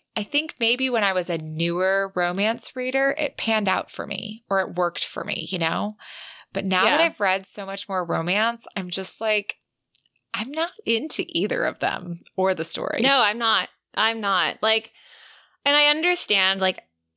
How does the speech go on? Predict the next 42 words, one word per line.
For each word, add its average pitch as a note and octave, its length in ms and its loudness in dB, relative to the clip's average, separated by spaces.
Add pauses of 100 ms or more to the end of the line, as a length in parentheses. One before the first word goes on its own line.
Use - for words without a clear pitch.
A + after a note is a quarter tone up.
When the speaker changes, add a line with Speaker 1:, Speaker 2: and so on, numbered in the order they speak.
(120)
Speaker 2:
I C#4 140 6
will D4 160 4
say D#4+ 160 0
this C4+ 220 2
falls B3 340 2
into C4 180 2
the B3 80 2
same G#3 520 4
problems F#3+ 580 2
that G3 160 2
often F3+ 340 0
a F3+ 80 2
first F#3 500 2
book F3 160 0
in F3+ 100 2
a F3+ 40 2
series E3+ 460 2
does. D#3 400 2
They're G3 160 2
setting B3 560 4
you A#3 80 4
Speaker 1:
Yes. F3 280 6
Speaker 2:
up - 100 -20
for - 260 0
a G3 80 4
lot. - 500 -4 (220)
There's B3 200 2
a C#4 80 6
lot A3 360 2
of G#3+ 100 -4
setup. - 380 -2 (400)
I B3 160 6
will C4+ 240 2
say, A#3+ 320 4
though, E3 340 2
I A3 140 4
was C#4 200 -4
more B3+ 380 2
interested A#3 480 0
in G#3+ 140 0
Silence's G3+ 600 0
subplot, F3+ 600 2